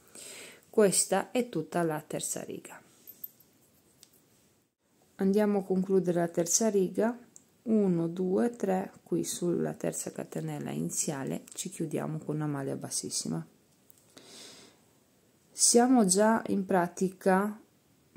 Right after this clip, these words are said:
per iniziare la quarta riga e ci alziamo direttamente con le catenelle. Queste catenelle in realtà apparterranno a questo blocco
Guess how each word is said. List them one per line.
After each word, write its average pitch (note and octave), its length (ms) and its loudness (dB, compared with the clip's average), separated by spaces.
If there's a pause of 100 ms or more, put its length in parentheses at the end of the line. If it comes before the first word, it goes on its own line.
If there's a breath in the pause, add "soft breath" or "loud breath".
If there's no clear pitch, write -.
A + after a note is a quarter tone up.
(120)
per F3 400 2
iniziare D#3 680 0
la D3 340 -2 (520)
quarta D3 400 -4
riga - 480 -4 (240)
e G3 280 0
ci - 120 0
alziamo E3 480 0
direttamente D#3+ 720 0
con C#3 160 -8
le C3+ 80 -6
catenelle. - 640 -12 (720 loud breath)
Queste C4 340 4
catenelle F#3+ 640 2
in D#3 60 2
realtà F#3+ 500 0
apparterranno F3 960 -2
a F3+ 120 -2
questo D#3+ 360 -4
blocco D3 460 -4